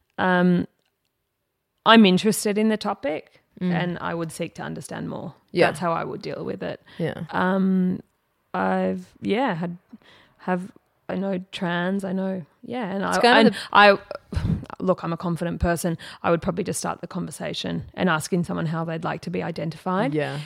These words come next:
Speaker 1: Because I've had the experience, and when you do that, oh,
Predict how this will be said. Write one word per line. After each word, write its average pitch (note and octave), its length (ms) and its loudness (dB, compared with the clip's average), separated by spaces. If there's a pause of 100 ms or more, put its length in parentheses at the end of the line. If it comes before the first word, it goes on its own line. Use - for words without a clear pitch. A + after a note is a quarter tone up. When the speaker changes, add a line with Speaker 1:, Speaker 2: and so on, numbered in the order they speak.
(120)
Speaker 1:
Because E3+ 540 2
I've E3 160 0
had D#3+ 160 -4
the E3 80 2
experience, F#3+ 680 -2
and E3+ 160 -4
when F#3 140 0
you G3 80 -2
do F3 240 -6
that, F#3+ 340 -4 (480)
oh, F#3+ 320 0